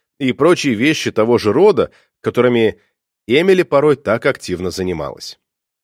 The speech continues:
А потом, правда, сестра решила лишить Луису статуса крестной. Они поругались из-за того, что Эмили посчитала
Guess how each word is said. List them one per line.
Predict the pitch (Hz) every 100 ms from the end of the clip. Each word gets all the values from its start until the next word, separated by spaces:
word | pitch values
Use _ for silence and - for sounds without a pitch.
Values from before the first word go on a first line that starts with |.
| _ _ _ _ _ _ -
А |
потом, | 131 190 208
правда, | 185 151 147
сестра | 151 165 156
решила | 143 - 143
лишить | 127 147 - 95 95
Луису | 101 92 -
статуса | - 95 - -
крестной. | 95 82 76 80 73 _ _ _ _ _ _ _ _ _ _
Они | 113 123
поругались | 123 135 143 127 120
из-за | 117 110
того, | 110 135 135
что | - 110 110
Эмили | 147 160 107
посчитала | - 98 107 120 117 113